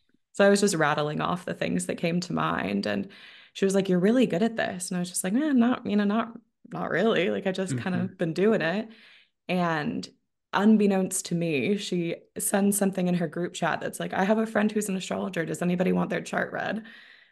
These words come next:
Speaker 1: And I did not know she was doing that.
Speaker 2: Mm-hmm.
Speaker 1: And then she comes back and says, "I have two people who want readings. You can just charge them twenty bucks, but I think you should do it."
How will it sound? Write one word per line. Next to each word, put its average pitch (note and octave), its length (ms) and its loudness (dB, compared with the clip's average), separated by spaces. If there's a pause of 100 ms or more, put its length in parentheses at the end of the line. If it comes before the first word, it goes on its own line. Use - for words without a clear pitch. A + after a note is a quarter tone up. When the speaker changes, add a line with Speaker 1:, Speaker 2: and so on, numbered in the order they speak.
Speaker 1:
And A#3 80 6 (200)
I D4+ 100 6
did G#3+ 160 6
not F#3 340 6
know E3+ 160 2
she F3 180 -6
was - 140 -6
doing D#3 320 0
that. - 340 -2 (200)
Speaker 2:
Mm-hmm. A#2 500 -2
Speaker 1:
And G3+ 160 6
then G3+ 140 6
she G3 160 2
comes F#3+ 240 0
back F3 180 0
and F3+ 80 -2
says, F3 180 -4
"I G3+ 100 -2
have G#3 100 -4
two G#3+ 140 -4
people G#3 260 -2
who F3 120 -4
want E3 200 -8
readings. G3+ 680 -2 (440)
You G3+ 100 0
can G3+ 100 2
just F#3+ 180 -4
charge G3+ 260 0
them F#3+ 120 -2
twenty F3+ 260 -2
bucks, F3 380 -2
but F3+ 140 -6
I F3+ 40 -4
think F#3 220 -2
you F#3 60 2
should E3 200 -4
do F3+ 180 0
it." - 280 -8